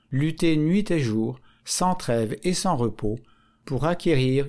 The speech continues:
une part abondante de toutes les sciences et de tous les arts, afin que l'image divine, qui brille au soleil de vérité, illumine le miroir des cœurs des hommes. C'est le désir ardent d'Abdul Baha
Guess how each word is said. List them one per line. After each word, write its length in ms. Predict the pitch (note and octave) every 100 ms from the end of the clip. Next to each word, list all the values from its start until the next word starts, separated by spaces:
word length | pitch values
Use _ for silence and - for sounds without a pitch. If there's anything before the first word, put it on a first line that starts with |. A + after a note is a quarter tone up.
| -
une 200 | B2+ C3
part 300 | C3 D3 C#3
abondante 640 | D3+ D3 D3 B2+ B2 B2
de 160 | A2+ A#2+
toutes 300 | - A#3 -
les 120 | D3
sciences 520 | - - G#2+ A#2+ - - - - _
et 80 | D3+
de 100 | C#3
tous 220 | D3 -
les 260 | G3 B2 G#2
arts, 340 | F#2+ F2 G#2+ _ _ _ _ _ _ -
afin 320 | G#2+ - C3
que 120 | C3+
l'image 480 | B2 B2+ C3 D3+ D#3
divine, 520 | E3+ D3 D#3+ F3+ F3+ - _ _
qui 140 | -
brille 300 | A2 A#2 B2+
au 80 | A#2+
soleil 380 | G#2+ B2+ A2+ A2+
de 100 | G#2+
vérité, 560 | G2+ F#2+ F#2+ - C3+ C3 _ _ _ _ -
illumine 600 | E3 D#3+ D#3 D#3 D#3 D3+
le 60 |
miroir 580 | C#3+ C#3 A#2 A2+ A2+ A2+
des 140 | A2
cœurs 260 | G#2+ A#2 G#2
des 260 | G2 F#2 F#2
hommes. 240 | - - _ _ _ _ _ -
C'est 180 | -
le 140 | C#3+ C#3+
désir 420 | D3 D3+ D#3 D#3
ardent 460 | D3 D3 C3+ C3+ B2+
d'Abdul 420 | C3+ D3 F#3 F3+
Baha 460 | C3+ A2 G#2 G2